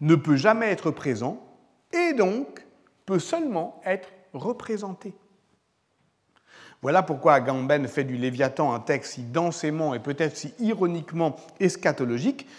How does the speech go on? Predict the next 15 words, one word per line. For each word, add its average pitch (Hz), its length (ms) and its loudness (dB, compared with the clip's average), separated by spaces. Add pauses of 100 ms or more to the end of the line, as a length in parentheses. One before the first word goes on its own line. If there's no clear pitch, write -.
c'est - 220 2
qu'il 180 180 2
annonce 165 340 2
sa 131 120 -4
propre 220 360 0
perte. - 560 -6 (2750)
Son 226 220 0
échec. - 460 -12 (1400)
L'échec - 640 0 (500)
que 127 320 -4 (180)
verra 131 460 -2 (240)
bien, 127 360 -4 (680)
malheureusement, 113 840 -6 (760)
Schmitt. - 580 -4 (720)
Enfin, 113 140 -18